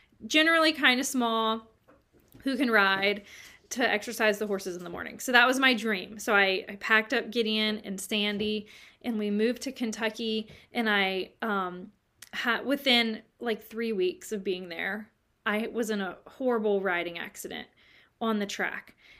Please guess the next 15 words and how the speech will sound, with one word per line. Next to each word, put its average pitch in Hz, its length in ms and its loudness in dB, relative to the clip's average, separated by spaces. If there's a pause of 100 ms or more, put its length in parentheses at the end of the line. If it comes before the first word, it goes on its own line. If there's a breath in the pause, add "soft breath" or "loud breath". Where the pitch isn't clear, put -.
(120 soft breath)
And 285 280 4
then 381 340 4 (260)
a - 100 2
couple 269 340 2
weeks 247 280 -6 (240)
after 240 300 6
that, 370 400 2 (480)
my 247 300 6
horse, 254 720 0 (300)
Gideon, 302 540 2 (240)
disappeared. 240 640 -2 (1120)
Like, 214 380 6
legit, 220 520 2 (680)
was 214 400 0
gone. 185 480 -4